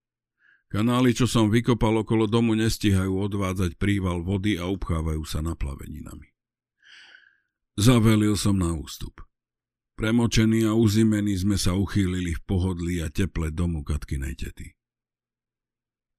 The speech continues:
Na druhý deň, keď práve nepršalo,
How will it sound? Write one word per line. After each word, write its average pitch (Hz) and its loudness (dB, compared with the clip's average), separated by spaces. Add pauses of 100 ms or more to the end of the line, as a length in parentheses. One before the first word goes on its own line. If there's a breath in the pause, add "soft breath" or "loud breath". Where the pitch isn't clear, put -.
(120)
Na 73 -8
druhý 90 2
deň, 90 -2 (400)
keď 78 -12
práve 76 -2
nepršalo, 82 -4